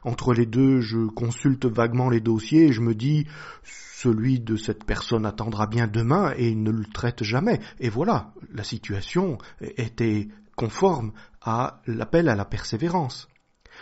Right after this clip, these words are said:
De même, en face, il n'y avait pas besoin d'une veuve, il suffisait d'un homme ordinaire, un artisan quelconque, quelqu'un qui a des droits dans la société et qui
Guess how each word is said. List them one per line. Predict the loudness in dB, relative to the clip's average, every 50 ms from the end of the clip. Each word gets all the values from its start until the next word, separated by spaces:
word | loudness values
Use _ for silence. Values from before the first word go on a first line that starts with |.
| -16 -8
De | -4 0
même, | 4 4 6 6 4
en | 4
face, | 2 2 0 0 0 -2
il | -2
n'y | -2
avait | -2 -2 -2
pas | -2 0
besoin | 0 0 0 2 0 0
d'une | 0 0 -2 2
veuve, | 4 6 6 6 4 2
il | -2
suffisait | -4 -6 -8 -6 -4 -2 0 0 0
d'un | 0 -2 -2 -2
homme | -2 -2 -2 -2 -4 -6 -8 -10 -12 -14 -10
ordinaire, | -6 -4 -4 -4 -4 -4 -4 -2 -2 0 0 0 0 0 -2 -2 -4 -6 -6 -8 -12 -8 -6
un | -4 -2 -2
artisan | -4 -4 -6 -8 -8 -6 -4 -4 -4
quelconque, | -4 -6 -6 -6 -6 -6 -4 -2 0 0 0 -2 -2 -2 -4 -4 -4 -8 -18 -16 -14 -14 -10
quelqu'un | -6 -6 -6 -4 -2 -2 -2 0 -2 -4 -8 -12 -14
qui | -8 -6 -4 -4 -2
a | -4 -4
des | -4 -6 -6
droits | -4 -2 2 2 2 2
dans | 2 0 -2
la | -2 -2
société | -4 -4 -6 -6 -6 -8 -6 -2 0 0 2 2
et | 0 -2
qui | -4 -8 -8